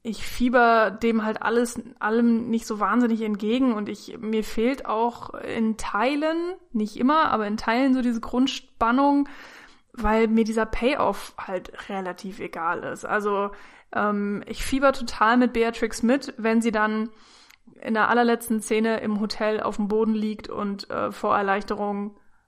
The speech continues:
äh, komplett aufgelöst ist, weil sie endlich ihre Rache bekommen hat, sie hat endlich ihr Leben wieder zurückgewonnen und sie hat sogar ihre Tochter, die sie verloren geglaubt hatte, und sie kann jetzt endlich einen Neuanfang wagen. Also, ähm, die Szene würde ich auf keinen Fall missen wollen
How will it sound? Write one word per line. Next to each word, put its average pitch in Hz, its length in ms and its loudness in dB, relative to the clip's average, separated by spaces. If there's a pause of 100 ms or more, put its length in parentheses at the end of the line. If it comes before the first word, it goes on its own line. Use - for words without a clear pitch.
(140)
äh, 196 360 -2 (160)
komplett 214 340 0
aufgelöst 196 640 -4
ist, - 360 -4 (500)
weil 208 120 0
sie 196 80 0
endlich 226 240 0
ihre 208 240 -2
Rache 214 240 2
bekommen 214 380 0
hat, 208 180 2
sie 208 80 0
hat 202 60 -4
endlich 208 260 -4
ihr 214 80 -2
Leben 226 320 4
wieder 196 180 0
zurückgewonnen 202 500 -2
und 208 80 0
sie 214 80 0
hat 202 100 -4
sogar 208 160 0
ihre 196 240 -4
Tochter, 226 440 0 (220)
die 202 140 -10
sie 202 160 -10
verloren 226 420 4
geglaubt 196 480 -2
hatte, 190 200 -2
und 202 100 -2
sie 214 80 -6
kann - 180 -4
jetzt 208 140 -4
endlich 208 200 -6
einen 208 80 -4
Neuanfang 208 720 -2
wagen. 185 400 0
Also, 196 360 -2 (720)
ähm, 190 640 -4
die 226 160 0
Szene 220 280 2
würde 214 120 0
ich 208 80 -2
auf - 120 -8
keinen 208 240 -2
Fall 208 180 -2
missen 220 300 0
wollen 196 380 0